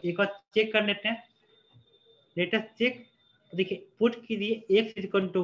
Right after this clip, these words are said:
r, तब x is equal to r put करेंगे तो कितना होगा? इसका मान कितना आ जाएगा? थ्री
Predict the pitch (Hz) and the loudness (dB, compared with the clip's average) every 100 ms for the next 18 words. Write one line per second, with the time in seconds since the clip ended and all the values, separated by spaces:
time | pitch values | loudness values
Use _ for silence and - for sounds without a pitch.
0 | 175 156 - 165 165 - 196 - 214 202 | 2 0 -2 -6 -6 -4 -4 -2 -4 -4
1 | 208 208 190 208 226 220 - 196 202 196 | -4 -4 2 2 2 -4 0 0 2 -2
2 | 196 202 202 214 269 - - _ _ _ | -4 0 2 2 0 -2 -18 _ _ _
3 | _ _ - 165 - 214 220 220 233 233 | _ _ -8 -6 0 4 4 2 2 4
4 | 175 147 139 - - _ _ - _ _ | 4 0 -6 -14 -20 _ _ -20 _ _
5 | - 190 190 220 | 0 2 4 4